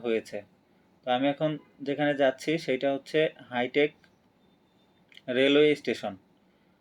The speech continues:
তো এই স্টেশনের মাধ্যমে বর্তমানে ঢাকার সাথে খুব দ্রুত যোগাযোগ করা যায়। রেলওয়ে স্টেশনটি অত্যন্ত আধুনিক করা হয়েছে,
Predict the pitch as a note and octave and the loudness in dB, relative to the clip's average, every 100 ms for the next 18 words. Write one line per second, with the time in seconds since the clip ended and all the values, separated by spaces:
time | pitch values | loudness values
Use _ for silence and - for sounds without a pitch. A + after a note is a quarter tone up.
0 | _ _ _ - C#3+ D3 D3 D3 C#3 - | _ _ _ -6 0 0 0 -2 -6 -2
1 | C#3+ D3 D3+ D3 C3+ B2+ C3+ C3+ C#3 C3+ | -2 0 0 2 0 0 0 0 2 0
2 | C#3+ C3+ C#3 C#3 B2 A#2+ C#3+ C3+ B2+ C3+ | 2 0 0 -2 -4 -4 -4 -4 -4 -4
3 | C3+ B2 B2 C3 C#3 C#3 B2+ C3+ C#3+ C#3+ | -4 -4 -2 -2 0 0 2 2 0 0
4 | C#3 C3 B2 A#2+ D#3+ - _ _ _ _ | 2 2 2 0 0 -8 _ _ _ _
5 | _ _ _ _ _ _ _ _ - _ | _ _ _ _ _ _ _ _ -20 _
6 | _ _ _ B2+ C#3 D3 D3+ D3+ - C#3+ | _ _ _ -4 2 4 4 2 -4 -2
7 | D3+ D3 C#3 F#3 - - - - C#3+ D#3 | -2 -2 -2 -4 -8 -6 -4 -2 0 2
8 | C#3 B2+ C#3+ D3 D#3 D3+ C#3 A#2+ G#2+ - | 0 0 -4 0 4 4 4 -2 -4 -6